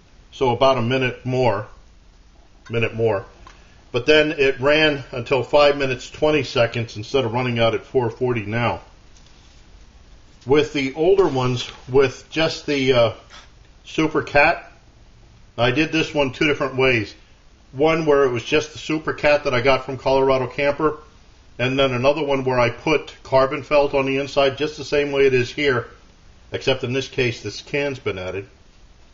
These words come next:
Uh, the Super Cat with, without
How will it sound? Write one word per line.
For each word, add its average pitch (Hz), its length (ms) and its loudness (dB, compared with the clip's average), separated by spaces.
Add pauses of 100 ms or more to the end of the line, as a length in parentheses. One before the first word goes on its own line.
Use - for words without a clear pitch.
(1080)
Uh, 104 400 -12 (2000)
the 127 160 0
Super 165 320 -2
Cat 139 360 2
with, 120 300 -6
without 175 800 0